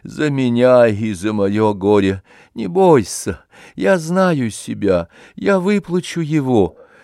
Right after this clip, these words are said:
и потом уж больше плакать не стану. А теперь не мешай плакать, уйди. Ах, нет, постой, Бог наказывает меня, мне больно. Ах, как больно, здесь, у сердца».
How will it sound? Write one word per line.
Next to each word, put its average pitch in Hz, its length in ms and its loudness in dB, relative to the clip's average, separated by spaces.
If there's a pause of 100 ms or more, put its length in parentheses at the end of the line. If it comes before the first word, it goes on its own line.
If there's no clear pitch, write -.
(120)
и 175 120 -4
потом 147 360 -2
уж 123 140 -6
больше 110 440 -2
плакать 98 520 -4
не 87 100 -8
стану. 85 640 -4 (380)
А 160 120 -2
теперь 98 520 -6 (320)
не 185 140 -6
мешай 127 600 0 (400)
плакать, - 600 -10 (280)
уйди. 147 640 -6 (600)
Ах, - 300 -4
нет, 95 260 -6
постой, 87 640 -6 (400)
Бог 131 420 2
наказывает 104 800 -2
меня, 92 380 -4 (280)
мне 131 260 -4
больно. 104 580 0 (440)
Ах, 165 360 -4
как 123 240 -4
больно, 90 600 0 (320)
здесь, 135 720 -2
у - 120 -12
сердца». - 800 -12